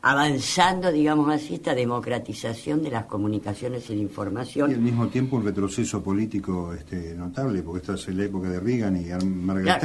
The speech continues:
Speaker 2: Thatcher,
Speaker 1: es
Speaker 2: ¿no?
Speaker 1: el,
Speaker 2: Este
Speaker 1: es que, es que esto es lo que le permite a, le permite a Reagan lanzar el proyecto neoconservador, neoliberal conservador, basado en esto. Y vos fíjate
Speaker 2: Ujú.
Speaker 1: que los dos,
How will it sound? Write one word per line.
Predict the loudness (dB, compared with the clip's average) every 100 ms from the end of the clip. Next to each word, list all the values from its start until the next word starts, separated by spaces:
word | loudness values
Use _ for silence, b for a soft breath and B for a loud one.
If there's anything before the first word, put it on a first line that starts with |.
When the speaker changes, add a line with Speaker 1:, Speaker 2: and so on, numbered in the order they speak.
| 0
Speaker 2:
Thatcher, | 0 0
Speaker 1:
es |
Speaker 2:
¿no? | 2 2
Speaker 1:
el, | 0
Speaker 2:
Este | 0 -2 -4 -10
Speaker 1:
es | -12
que, | -8 -6 -6 -8
es | -12
que | -10
esto | -6 -4
es |
lo | -4
que | -4
le | -4 -2
permite | -2 -2 -2 -4 -2
a, | 0 0
le | -4 -10 -10 -10
permite | -6 -4 -4 -2
a | -2
Reagan | 0 -2 2 0
lanzar | 0 -6 -4 -4
el | -2 -6 -12 B B B B _
proyecto | 0 0 -2 -4 -2 -2
neoconservador, | -2 -2 -4 -8 -12 -8 -6 -4 0 0 0 -2 0
neoliberal | 0 0 0 0 0 0
conservador, | -2 -4 -6 -8 0 2 2 0 -10 B B B B -6
basado | -4 0 0 0
en | 0
esto. | -2 -2
Y | -2
vos | -2
fíjate | -2 -2 2
Speaker 2:
Ujú. | 2
Speaker 1:
que | 2
los | 0 -2 0
dos, | 4 2 2